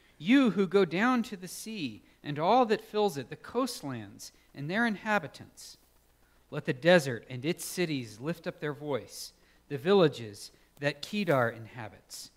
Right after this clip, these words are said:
Let the habitants of Sela sing for joy. Let them shout from the top of the mountains. Let them give glory to the Lord and declare his praise in the coastlands.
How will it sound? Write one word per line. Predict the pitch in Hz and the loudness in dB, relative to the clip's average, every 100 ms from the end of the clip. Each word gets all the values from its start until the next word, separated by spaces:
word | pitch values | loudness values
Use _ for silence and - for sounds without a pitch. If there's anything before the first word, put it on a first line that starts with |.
| _ _ _ _ | _ _ _ _
Let | 147 170 | -2 -2
the | 151 | -4
habitants | - 196 185 160 - 110 - 139 | 2 6 6 4 -6 -10 -12 -14
of | 131 | -12
Sela | - - 180 135 | -10 -8 -6 -6
sing | 113 - 208 226 | -8 -8 -4 -4
for | 208 190 | -4 -8
joy. | 160 139 147 117 98 - _ _ _ | -8 -6 -4 -4 -6 -16 _ _ _
Let | 156 156 | -4 -2
them | 160 | -6
shout | 139 - - 180 160 123 | -4 -8 0 4 4 2
from | - 131 | -10 -12
the | |
top | 123 - 160 156 | -12 -4 -2 -2
of | 143 | -8
the | |
mountains. | 139 139 131 107 95 - - - _ | -6 -4 -4 -8 -18 -18 -20 -20 _
Let | - 156 | -12 -6
them | 170 | -4
give | 151 151 123 | -4 -6 -8
glory | 131 147 180 202 175 143 | -12 -4 2 4 4 2
to | - 127 | -2 -12
the | 120 | -12
Lord | 107 98 92 107 _ _ _ | -14 -18 -20 -20 _ _ _
and | 147 131 | -8 -8
declare | 131 - - 151 156 156 151 151 | -12 -16 -6 -2 0 0 -2 -6
his | 143 143 139 - _ | -6 -6 -8 -16 _
praise | - 131 131 123 123 120 - - _ _ _ _ _ _ | -8 -4 -4 -6 -12 -14 -18 -18 _ _ _ _ _ _
in | 110 | -16
the | 107 | -16
coastlands. | - 101 90 - - - _ - - | -18 -20 -20 -20 -20 -20 _ -20 -20